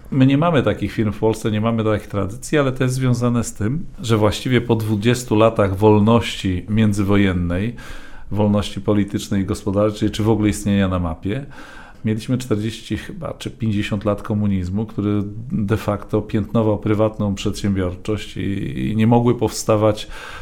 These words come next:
firmy większe niż sześcio czy dziesięcioosobowe. Także w związku z tym u nas, ja mogę powiedzieć, że ja jestem pierwszym pokoleniem,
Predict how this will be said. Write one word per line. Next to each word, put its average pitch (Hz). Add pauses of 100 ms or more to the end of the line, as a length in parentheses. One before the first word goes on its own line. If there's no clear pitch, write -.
(160)
firmy 113
większe 107
niż 98
sześcio -
czy 107
dziesięcioosobowe. 101
Także 95
w 95
związku 101
z -
tym 110
u 113
nas, 110
ja 107
mogę 113
powiedzieć, 113
że 113
ja 113
jestem 120
pierwszym 120
pokoleniem, 113